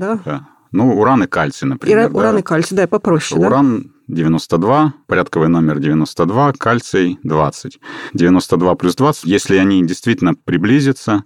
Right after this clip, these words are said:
Speaker 2: коснутся друг друга, сольются, примерно как две капли жидкости это можно представить, да, получится ядро нового элемента, появятся электроны, они сядут на свои оболочки, получится атом нового элемента.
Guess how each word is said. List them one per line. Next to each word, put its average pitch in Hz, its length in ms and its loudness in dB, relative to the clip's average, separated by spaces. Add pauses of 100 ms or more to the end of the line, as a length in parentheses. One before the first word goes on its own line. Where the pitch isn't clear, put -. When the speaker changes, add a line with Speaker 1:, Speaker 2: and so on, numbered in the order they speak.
Speaker 2:
коснутся 113 600 0
друг 98 280 2
друга, 92 280 0
сольются, 95 800 0
примерно 98 360 0
как 90 160 0
две 87 160 0
капли 92 320 0
жидкости 87 520 -2
это - 140 -2
можно 73 300 0
представить, 78 580 0
да, 110 200 2
получится 90 720 0
ядро 85 580 2 (100)
нового 127 400 2
элемента, 110 800 -2 (120)
появятся 90 480 0
электроны, 107 840 0
они 87 180 0
сядут 90 300 0
на 82 60 2
свои 80 360 0
оболочки, 90 580 0
получится 98 480 0
атом 95 300 2
нового 85 340 0
элемента. 71 540 -4